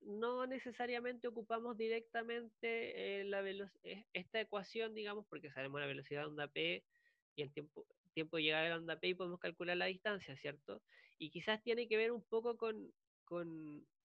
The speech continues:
con la ambigüedad de no saber cuándo parte un sismograma. O sea,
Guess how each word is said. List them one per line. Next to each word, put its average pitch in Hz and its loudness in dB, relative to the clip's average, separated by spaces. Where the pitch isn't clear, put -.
con 165 -2
la 170 2
ambigüedad 160 4
de 214 2
no 208 0
saber 214 0
cuándo 214 0
parte - 6
un 156 -10
sismograma. 143 -8
O - -10
sea, 180 0